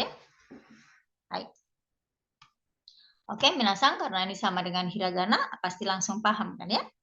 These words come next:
Kita dengarkan pengucapannya bagaimana, ya. Ya, kita dengarkan dari yang sebelah kiri yang tidak ada dakuteng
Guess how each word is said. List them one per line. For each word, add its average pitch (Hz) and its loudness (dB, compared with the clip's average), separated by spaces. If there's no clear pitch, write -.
Kita 208 -2
dengarkan 196 0
pengucapannya 196 -2
bagaimana, 175 -6
ya. 240 2
Ya, 202 2
kita 196 -4
dengarkan 190 0
dari 190 0
yang 302 -2
sebelah 185 -2
kiri 254 -2
yang 185 -2
tidak 170 0
ada 180 0
dakuteng 202 -2